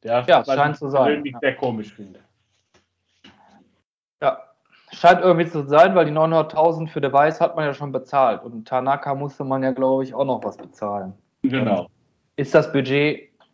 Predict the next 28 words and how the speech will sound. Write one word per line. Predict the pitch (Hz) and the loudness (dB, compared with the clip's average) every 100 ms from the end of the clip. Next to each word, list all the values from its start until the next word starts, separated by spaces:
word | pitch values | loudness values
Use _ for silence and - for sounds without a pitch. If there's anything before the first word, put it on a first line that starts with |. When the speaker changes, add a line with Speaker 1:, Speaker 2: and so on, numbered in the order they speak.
| - | -4
Speaker 2:
ausgereizt | 139 147 156 143 151 151 | -4 -2 -6 2 2 2
und | - | -6
man | 135 127 | -8 -2
wartet | 135 147 135 | 0 0 -2
jetzt | 135 | -2
auf | 139 - | -4 -4
die | 135 | -6
Million | 131 131 135 | -2 0 0
für | 131 131 | -2 0
Narei, | 131 131 139 131 | 2 4 4 4
um | 127 | 0
dann | 127 131 | -2 -2
halt | 127 127 123 - _ _ _ _ _ - | -2 -2 -4 -8 _ _ _ _ _ -4
weitere | 131 131 | -2 -2
Spieler | 123 - 131 123 | -6 -2 0 0
verpflichten | 127 113 127 - | -2 -6 -6 -8
zu | - | -18
können. | 123 - 98 | -16 -12 -12
Das | 98 - | -12 -12
ist | 104 | -6
natürlich, | 135 131 143 143 139 - _ - - - - | -6 -2 0 0 -2 -14 _ -20 -20 -16 -2
wir | 127 | -2
hatten | 147 | 2
das | 135 | 0
jetzt | 135 135 | 0 0
anfangs, | 135 139 139 131 - | -2 0 -2 -2 -4
äh, | 110 127 | 2 2
besprochen, | 127 123 - 127 131 139 139 | 2 0 4 2 4 -6 -8